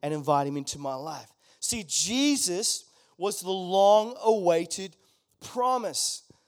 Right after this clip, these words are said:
That's why we see when the angel Gabriel comes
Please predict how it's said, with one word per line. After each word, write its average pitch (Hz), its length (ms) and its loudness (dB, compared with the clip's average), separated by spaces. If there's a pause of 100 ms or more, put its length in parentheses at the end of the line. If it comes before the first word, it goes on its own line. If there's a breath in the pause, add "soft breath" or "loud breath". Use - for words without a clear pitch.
(300 soft breath)
That's 247 280 -4
why 240 200 4
we 196 140 -6
see 269 500 -2
when 208 220 -6
the 202 240 -6
angel 214 760 -2 (100)
Gabriel 208 460 -2
comes 214 680 -2